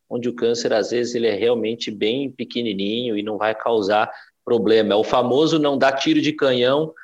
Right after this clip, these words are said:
pra matar uma formiga, né? A gente ter a consciência aí também dos riscos e benefícios dos tratamentos, que é um outro tema que eu quero entrar agora, né? Um, um dos outros grandes tabus relacionado a câncer de próstata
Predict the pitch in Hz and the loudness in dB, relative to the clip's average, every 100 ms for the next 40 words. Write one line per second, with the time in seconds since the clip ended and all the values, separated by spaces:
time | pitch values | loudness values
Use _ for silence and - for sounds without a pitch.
0 | - _ 139 151 139 135 127 135 139 135 | -20 _ 0 2 2 2 2 4 2 0
1 | - 127 117 110 98 98 127 110 110 113 | 0 0 0 0 0 0 2 2 0 -4
2 | 110 - 113 123 117 - - _ - - | -8 -4 0 2 2 -2 -14 _ -12 -6
3 | 135 135 - 113 113 127 - 120 120 110 | -2 -2 0 2 2 0 2 2 2 0
4 | 123 135 135 131 147 - 135 139 143 139 | 0 0 0 0 0 -2 -4 -2 0 0
5 | 131 131 123 127 120 117 117 107 110 160 | 0 -2 -4 -4 -4 -2 0 2 2 2
6 | 185 - - - - - - 190 226 240 | -2 -4 -14 -16 -20 -20 -2 2 6 6
7 | 247 226 214 208 214 214 220 214 208 208 | 4 2 2 2 2 2 4 4 4 4
8 | 196 196 127 160 135 98 110 139 107 95 | 4 4 4 4 6 4 2 2 2 2
9 | 127 147 139 156 180 131 170 202 135 113 | -2 -2 -2 -2 0 2 2 0 -2 0
10 | 165 196 170 - 113 - 147 180 113 117 | 0 0 -2 0 0 0 0 0 0 0
11 | 113 - 107 127 131 - 123 - 107 98 | 0 -2 -2 -2 -2 -6 -8 -6 -8 -8
12 | - 143 156 - 107 - | 0 4 4 2 -6 -10